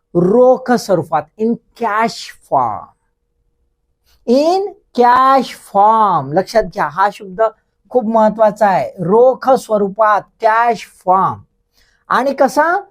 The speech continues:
आर्थिक व्यवहारात प्रत्यक्षात उपयोगात येतात. कसे? प्रत्यक्षात उपयोगात येतात. उदाहरण आपण घेऊया,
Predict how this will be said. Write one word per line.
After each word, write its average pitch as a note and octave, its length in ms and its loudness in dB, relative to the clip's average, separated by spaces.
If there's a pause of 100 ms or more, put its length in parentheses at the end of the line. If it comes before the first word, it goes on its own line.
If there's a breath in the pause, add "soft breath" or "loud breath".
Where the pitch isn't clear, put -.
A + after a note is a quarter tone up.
(300)
आर्थिक A#3+ 720 0
व्यवहारात C4+ 840 2 (240)
प्रत्यक्षात D#4+ 1200 0
उपयोगात G#3 800 0
येतात. - 260 -20 (260)
कसे? B3 360 0 (500)
प्रत्यक्षात - 1120 -2
उपयोगात E3+ 600 -2
येतात. A#2+ 200 -20 (140)
उदाहरण A3 460 0
आपण D3+ 280 -4
घेऊया, C#3 280 -4